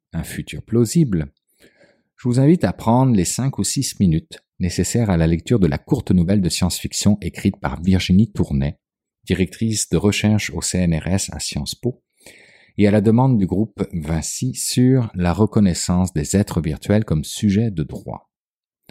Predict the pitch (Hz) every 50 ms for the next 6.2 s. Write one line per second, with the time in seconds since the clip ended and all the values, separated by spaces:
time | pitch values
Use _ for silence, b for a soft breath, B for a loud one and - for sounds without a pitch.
0 | B B B B B B B - 92 90 - 113 110 - - - - 110 104 107
1 | 101 104 117 120 110 95 - - - 87 85 90 107 101 - 95 87 85 82 80
2 | 80 78 - - 113 117 - - - - 95 95 90 - - _ - 104 95 87
3 | 87 90 98 95 - - 76 69 76 80 - - 101 131 143 - _ _ b b
4 | b b b b b b b b b - - - 117 - - 123 127 - - 98
5 | 95 92 85 90 104 120 135 151 147 - - 104 - - 76 71 - - 76 78
6 | - _ _ -